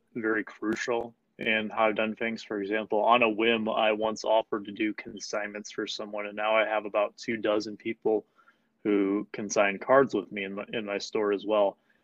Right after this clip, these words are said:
And keeping that mindset of getting those cheaper cards, a lot of the cards they send me do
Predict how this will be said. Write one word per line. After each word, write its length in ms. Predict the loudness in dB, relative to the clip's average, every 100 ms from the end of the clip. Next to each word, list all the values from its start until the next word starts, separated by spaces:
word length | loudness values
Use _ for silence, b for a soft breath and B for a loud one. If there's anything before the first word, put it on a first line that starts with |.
| _ _
And 540 | 4 6 6 2 -6 -14 _ -4
keeping 320 | -2 0 4
that 220 | 2 2 _ _ -6
mindset 760 | 0 0 -2 -4 -4 -2 -2
of 340 | -2 0 -2 -6 -4
getting 200 | -2 0
those 200 | -4 -4
cheaper 340 | -4 -2 -2
cards, 460 | -2 2 4 2 2
a 40 |
lot 180 | 4 4
of 60 | 4
the 80 |
cards 340 | 0 2 0 0
they 120 | -4
send 340 | -2 -2 -2
me 140 | -2 -4
do 200 | -4